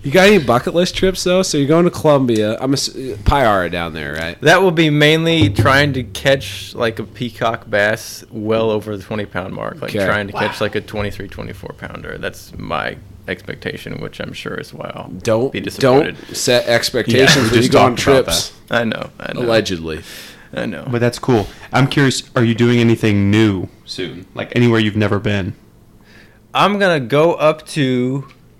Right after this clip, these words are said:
Speaker 2: Idaho this spring and try and, you know how that guy made that, Ace Videos guy made that,
Speaker 3: Mm-hmm.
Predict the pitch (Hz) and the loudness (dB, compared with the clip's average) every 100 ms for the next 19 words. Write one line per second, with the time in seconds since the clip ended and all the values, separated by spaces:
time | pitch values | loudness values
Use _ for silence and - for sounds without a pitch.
0 | - 135 208 220 208 214 269 - _ - | -6 0 0 0 0 -2 -6 -14 _ -10
1 | 139 156 - - 151 175 208 - - 135 | -6 -6 -6 -6 -4 -4 -6 -14 -6 -4
2 | 113 165 151 160 143 123 147 196 240 196 | -4 -2 0 0 -2 -4 -2 0 0 0
3 | 156 - - 143 170 156 151 139 120 107 | -2 -4 -2 0 0 -2 -2 -2 0 0
4 | - - 143 151 - 131 131 131 117 123 | -2 -4 -4 -4 -6 -4 -2 -4 -4 -2
5 | 123 123 123 110 110 107 113 117 | -2 -2 -6 -2 0 0 -4 -6